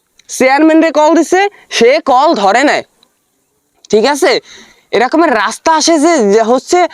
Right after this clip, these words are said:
আহ, মেইন অফিস থেকে, ঠিক আছে? হেড অফিস আছে এর জন্য। তো হেড অফিসে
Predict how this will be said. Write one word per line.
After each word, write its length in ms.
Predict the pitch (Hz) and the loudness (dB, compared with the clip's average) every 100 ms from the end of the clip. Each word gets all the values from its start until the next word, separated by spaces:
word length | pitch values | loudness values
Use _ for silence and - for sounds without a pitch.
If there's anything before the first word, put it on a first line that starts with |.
| - - - | -10 -10 -4
আহ, 140 | 214 | 0
মেইন 240 | 247 311 269 | 2 2 2
অফিস 380 | 233 - 320 - | 0 2 -2 0
থেকে, 220 | 370 320 208 - - | -2 0 -2 -4 -2
ঠিক 140 | 214 294 | -2 0
আছে? 160 | - 220 170 | -2 -2 0
হেড 140 | 262 285 | 0 0
অফিস 180 | 262 302 339 | 0 0 0
আছে 140 | 339 302 269 | 0 0 0
এর 80 | 262 302 | 0 0
জন্য। 160 | 294 185 - - - - | 0 0 -4 -14 -20 -8
তো 80 | 254 | -2
হেড 220 | 220 214 269 | 0 2 2
অফিসে 260 | 277 311 | 2 2